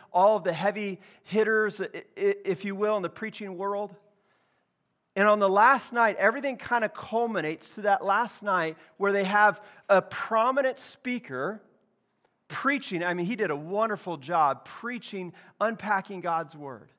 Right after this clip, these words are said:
And after that, they brought up the band, which, if I remember, was Tenth Avenue North, and,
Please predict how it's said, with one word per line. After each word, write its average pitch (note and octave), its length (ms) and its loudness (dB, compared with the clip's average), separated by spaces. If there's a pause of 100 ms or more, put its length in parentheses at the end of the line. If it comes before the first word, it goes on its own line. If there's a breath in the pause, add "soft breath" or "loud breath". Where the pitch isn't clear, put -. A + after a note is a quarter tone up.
(1000)
And C3+ 140 -8
after F3+ 320 -2
that, F3 340 2
they D#3+ 280 -2
brought E3 460 2
up F3+ 160 -4
the E3 80 -8
band, E3+ 340 -6
which, - 360 -10
if - 140 -12
I E3+ 60 -4
remember, E3+ 340 -2
was D3+ 220 -6
Tenth F3 240 -8
Avenue E3+ 360 -4
North, F3 440 -4
and, C3 100 -10